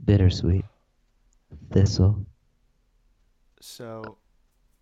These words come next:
Speaker 2: how about this? In two thousand seventeen, to be on sale in two thousand eighteen,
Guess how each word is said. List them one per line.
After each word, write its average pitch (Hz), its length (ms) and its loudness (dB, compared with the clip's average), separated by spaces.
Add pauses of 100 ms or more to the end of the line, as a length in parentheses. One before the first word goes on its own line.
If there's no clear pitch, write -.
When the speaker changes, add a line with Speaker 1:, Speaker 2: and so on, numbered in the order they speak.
(420)
Speaker 2:
how 127 80 -20
about 117 220 -18
this? 110 180 -16 (3250)
In 170 180 -18
two 135 180 -12
thousand 131 380 2
seventeen, 123 880 -16 (1200)
to 135 140 -16
be 131 240 -14
on 123 240 -14
sale 120 840 -14
in 117 160 -18
two 123 220 -16
thousand 117 460 -16
eighteen, 123 840 -18